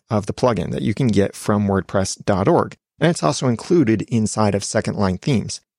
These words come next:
So if you were convinced to start using Second Line Themes based on my previous episode of the Audacity to Podcast, then you probably already have Elementor Pro.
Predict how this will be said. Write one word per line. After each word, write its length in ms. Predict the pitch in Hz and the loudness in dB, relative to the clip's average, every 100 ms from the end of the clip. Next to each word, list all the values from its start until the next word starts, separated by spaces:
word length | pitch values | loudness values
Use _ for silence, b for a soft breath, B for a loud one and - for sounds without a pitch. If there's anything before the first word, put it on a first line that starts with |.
| - | -4
So 160 | 156 | 0
if 140 | 131 131 | 2 2
you 80 | 123 | 2
were 120 | 110 | 2
convinced 640 | 117 101 107 110 - - | -2 2 2 2 -4 -8
to 360 | - 120 104 98 | -2 2 2 2
start 280 | - 107 101 | 0 0 0
using 320 | 104 98 98 | 0 2 0
Second 300 | - 107 - | 0 -2 0
Line 180 | 202 190 | 0 0
Themes 380 | - 202 202 - | 0 2 2 2
based 260 | 104 95 | 0 2
on 160 | 92 90 | 0 0
my 100 | 87 | 0
previous 400 | - 101 101 - | -2 0 0 0
episode 400 | 110 101 113 98 | -2 -2 0 0
of 120 | 95 | 0
the 100 | 107 | 0
Audacity 400 | - 95 92 - | 0 -2 -2 -4
to 80 | - | -4
Podcast, 480 | 92 95 110 110 - _ _ | -4 -2 0 -2 -4 _ _
then 260 | 180 151 135 | 0 0 0
you 280 | 214 131 160 | -2 0 0
probably 580 | - - 139 143 139 135 | -2 -2 0 2 2 2
already 400 | 107 110 113 127 | 2 2 0 0
have 340 | 82 95 95 - | -2 -2 -2 0
Elementor 480 | 104 101 95 117 - | 0 0 -2 -6 -6
Pro. 380 | 104 92 139 | -2 0 -2